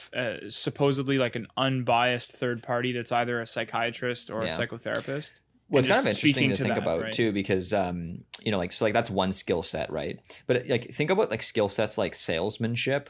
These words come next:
Speaker 2: or, like, public speaking. Those are just things that, like, just serve you well in all fields. Like, you're never gonna be like, "Wow,
Speaker 1: Yes
Speaker 2: man,
Speaker 1: and
Speaker 2: like,
Speaker 1: no.
Speaker 2: what a shitty time to be a public speaker."
Speaker 1: Y-,
Speaker 2: Like,
Speaker 1: yes
Speaker 2: or,
Speaker 1: and no.
Speaker 2: "Hey, man, like, dude, like,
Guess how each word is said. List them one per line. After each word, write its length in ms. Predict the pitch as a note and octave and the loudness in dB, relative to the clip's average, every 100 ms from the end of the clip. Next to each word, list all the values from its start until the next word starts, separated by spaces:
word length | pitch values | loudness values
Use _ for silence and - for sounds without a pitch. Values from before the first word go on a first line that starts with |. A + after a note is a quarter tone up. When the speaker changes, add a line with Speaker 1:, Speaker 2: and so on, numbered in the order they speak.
| - | -4
Speaker 2:
or, 160 | G#2+ G2+ | 0 2
like, 200 | F2 - | 0 -2
public 360 | G#2 G2+ F#2+ | -2 0 -2
speaking. 500 | - F2+ E2+ C#2+ A1+ | -4 -8 -6 -8 -8
Those 360 | G2+ G#2+ B2 D3 | 0 4 6 4
are 60 | F3+ | 0
just 300 | F3 - - | 0 0 0
things 380 | F#2+ G#2 B2 | 0 0 -2
that, 180 | B2 E2+ | 0 0
like, 380 | F#2+ E2+ D#2 - _ _ _ _ _ _ - | 0 0 -2 -10 _ _ _ _ _ _ -2
just 240 | A#2 - | 2 4
serve 260 | - A2+ G#2 | 4 4 2
you 140 | G#2 | 0
well 260 | F#2 F#2 F#2 | 2 2 2
in 80 | F2+ | 0
all 300 | - E2+ F2 | -2 -2 -2
fields. 480 | - E2 A#1+ - - | -6 -6 -6 -4 0
Like, 140 | A2+ | 2
you're 80 | C3 | 4
never 180 | C3 C#3+ | 6 4
gonna 120 | C3+ | 6
be 100 | B2+ | 6
like, 320 | A2+ F2+ - - - - _ | 6 4 0 -14 -20 -20 _
"Wow, 280 | A#2 C#3+ C3 | 6 8 10
Speaker 1:
Yes 100 | F#3 | 8
Speaker 2:
man, 100 | A2 | 8
Speaker 1:
and 80 | B2+ | 8
Speaker 2:
like, 120 | - | 8
Speaker 1:
no. 100 | A3+ | 8
Speaker 2:
what 160 | B2+ D#3 | 8 8
a 60 | |
shitty 340 | B2 - C#3 C3 | 8 6 4 6
time 240 | C#3 B2+ | 4 4
to 60 | A#2+ | 4
be 80 | A2+ | 2
a 60 | - | 2
public 340 | A#2+ A#2+ G#2+ | 2 4 2
speaker." 400 | - C3 D3 - | 2 0 2 2
Speaker 1:
Y-, 60 | F#2 | 4
Speaker 2:
Like, 60 | F#2+ | 6
Speaker 1:
yes 200 | C#3+ A2 | 6 6
Speaker 2:
or, 60 | E3+ | 6
Speaker 1:
and 80 | |
no. 160 | D3+ E3 | 4 6
Speaker 2:
"Hey, 160 | C#3+ C3 | 8 8
man, 240 | A#2+ B2+ | 8 6
like, 240 | A2+ G2 - - - | 6 4 -2 -14 2
dude, 180 | C#3 A2+ | 6 6
like, 400 | F#2 - - | 4 0 -16